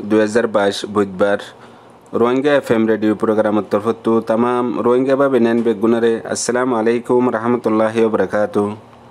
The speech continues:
আজ্জাৰ প্ৰগ্ৰামৰ মৌজু এ দিও গত সপ্তাহ দিল্লা নিজৰটো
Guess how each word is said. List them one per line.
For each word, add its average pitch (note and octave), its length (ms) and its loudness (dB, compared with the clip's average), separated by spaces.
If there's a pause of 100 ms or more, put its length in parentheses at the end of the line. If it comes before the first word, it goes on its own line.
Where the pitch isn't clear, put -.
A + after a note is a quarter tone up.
(800)
আজ্জাৰ A#2 340 -2
প্ৰগ্ৰামৰ A#2 440 0 (120)
মৌজু A#2 280 2 (120)
এ - 100 0
দিও B2 180 4 (260)
গত A2+ 140 0 (120)
সপ্তাহ C3 260 0 (100)
দিল্লা A2+ 260 2 (440)
নিজৰটো A#2 400 0